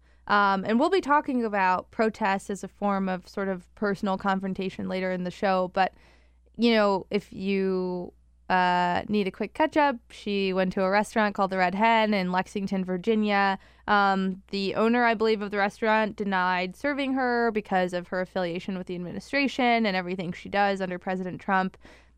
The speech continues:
She made a big deal about it. There's been a huge debate online and I guess all over the country about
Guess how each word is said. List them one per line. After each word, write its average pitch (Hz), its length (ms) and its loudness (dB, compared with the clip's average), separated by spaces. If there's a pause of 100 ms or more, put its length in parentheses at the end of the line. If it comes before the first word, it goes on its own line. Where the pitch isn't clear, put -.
(140)
She 226 180 -2
made 202 260 2
a 190 80 2
big 202 440 -4
deal 269 220 2
about 233 300 2
it. 220 160 2
There's 208 200 0
been 190 240 -2
a 185 60 -2
huge 196 580 -6 (320)
debate 190 440 -4 (320)
online 180 580 0
and 170 320 -6 (280)
I 190 80 -4
guess 180 200 -6
all 185 140 -4
over 180 160 -6
the 185 80 -12
country 196 380 -2
about - 360 -2